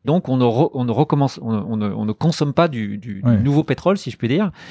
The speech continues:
Speaker 1: et, et ça nous permet d'être dans le, dans le, dans l'économie, en fait, de, de recyclage.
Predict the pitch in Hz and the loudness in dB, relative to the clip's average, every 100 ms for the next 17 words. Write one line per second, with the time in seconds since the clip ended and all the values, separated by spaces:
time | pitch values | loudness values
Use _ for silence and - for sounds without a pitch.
0 | - - - - 127 127 131 135 139 135 | -18 -16 -18 -6 -2 0 2 0 2 0
1 | 123 139 180 143 135 131 127 113 110 117 | 2 2 2 2 0 2 2 2 2 0
2 | 113 107 107 107 113 113 110 110 - 123 | 0 0 -2 -4 -4 -4 -4 -4 -2 0
3 | 123 151 127 151 123 117 107 120 147 - | 2 2 2 0 0 -2 -2 0 0 -2
4 | 131 151 208 147 | -2 2 2 0